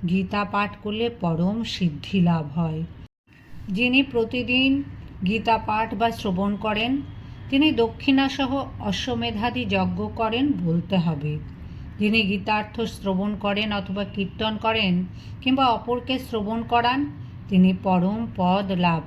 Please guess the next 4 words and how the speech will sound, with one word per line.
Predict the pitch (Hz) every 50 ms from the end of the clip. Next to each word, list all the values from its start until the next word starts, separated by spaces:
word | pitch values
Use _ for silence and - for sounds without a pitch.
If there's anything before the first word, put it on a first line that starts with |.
| - -
করেন। | - 165 156 151 156 151 151 156 165 - - - - - - - - - - - -
যিনি | 185 233 269 269 294 285
যথাবিধি | 220 233 220 220 220 - 247 247 233 208 233 233 208 247 262
ভক্তিভাবে | 208 175 202 208 180 - - - 240 233 - 226 233 214 226